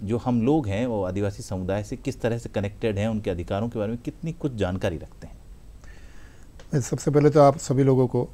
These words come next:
Speaker 2: विश्व आदिवासी दिवस की शुभकामनाएं देना चाहूँगा।
Speaker 1: जी।
Speaker 2: उन्नीस सौ चौरानवे में संयुक्त राष्ट्र संघ के द्वारा एक प्रस्ताव पारित करके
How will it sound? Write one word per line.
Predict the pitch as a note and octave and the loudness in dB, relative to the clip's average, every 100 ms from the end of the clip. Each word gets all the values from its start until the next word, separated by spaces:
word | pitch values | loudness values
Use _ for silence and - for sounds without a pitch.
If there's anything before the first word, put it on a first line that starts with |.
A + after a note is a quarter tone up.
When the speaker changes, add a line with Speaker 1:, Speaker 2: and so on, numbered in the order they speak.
| - | -4
Speaker 2:
विश्व | A#2+ - C3+ | -4 2 2
आदिवासी | A#2+ A#2 A#2+ A#2 | 4 4 2 2
दिवस | B2+ A#2 A#2 | 2 2 0
की | - A#2+ | 0 -2
शुभकामनाएं | A2 G#2+ - A2 A#2+ A#2+ | -2 -4 -2 0 2 2
देना | A2+ A2+ | 2 0
चाहूँगा। | A2 G2+ G#2 - - - - | 0 -4 -4 -10 -20 -16 -14
Speaker 1:
जी। | - - - - - - - A#3+ - - | -14 -14 -18 -18 -20 -20 -18 -18 -16 -4
Speaker 2:
उन्नीस | E3+ C#3+ D3 | 2 4 6
सौ | F#3 | 6
चौरानवे | D#3 D3+ B2+ C#3+ D3+ | 6 8 10 10 10
में | D3 C#3+ | 8 8
संयुक्त | C3+ C3 C3 C3 | 6 4 4 6
राष्ट्र | C3+ C3 A#2+ C3+ | 8 8 6 2
संघ | - B2 B2+ | 4 4 6
के | C3 | 6
द्वारा | B2 A#2+ B2+ | 6 6 4
एक | B2 | 2
प्रस्ताव | A#2+ - C3 | -4 2 2
पारित | B2 A2+ A#2 | 6 4 4
करके | - A2 G#2+ | 2 -2 0